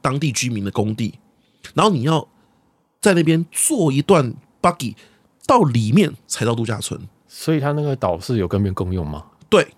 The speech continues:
Speaker 2: 哦，哇。
Speaker 1: 所以就度假感一开始没那么大，可是你往里面走之后，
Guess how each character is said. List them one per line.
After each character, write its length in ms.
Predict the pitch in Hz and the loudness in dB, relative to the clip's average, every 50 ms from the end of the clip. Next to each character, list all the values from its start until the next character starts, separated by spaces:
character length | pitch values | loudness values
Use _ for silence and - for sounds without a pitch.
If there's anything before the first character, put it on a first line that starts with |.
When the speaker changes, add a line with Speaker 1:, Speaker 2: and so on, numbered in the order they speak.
| _ _ _ _ _ _ | _ _ _ _ _ _
Speaker 2:
哦， 1040 | - 92 92 90 92 95 98 98 92 95 95 98 101 98 95 92 92 92 92 92 90 90 101 - _ _ | -12 -10 -8 -6 -6 -6 -6 -6 -4 -4 -4 -4 -4 -6 -6 -6 -8 -8 -10 -10 -12 -14 -16 -18 _ _
哇。 220 | - 82 87 92 | -8 -8 -6 -6
Speaker 1:
所 120 | 98 - 277 | -4 -4 -2
以 60 | - | -2
就 80 | 277 - | -4 0
度 220 | - 320 277 214 | 2 2 2 2
假 120 | - 220 185 | 2 0 0
感 200 | - - 101 - - | 0 -2 -4 -4 -6
一 60 | - 180 | -8 -4
开 120 | - 196 | -2 -2
始 120 | - - | -2 -2
没 60 | 107 104 | -2 -2
那 60 | 123 | -2
么 80 | 127 | 0
大， 120 | 117 - - | 0 -2 0
可 100 | - 180 | 0 0
是 120 | 208 311 | 0 2
你 220 | 262 240 147 113 - _ _ | 0 0 -2 -2 -4 _ _
往 240 | - 107 143 214 220 | 0 2 2 4 4
里 80 | 143 | 4
面 120 | 135 175 160 | 4 2 0
走 140 | - 98 - | 0 -2 -4
之 140 | - 127 | -6 -4
后， 160 | 127 135 123 | -2 -2 -2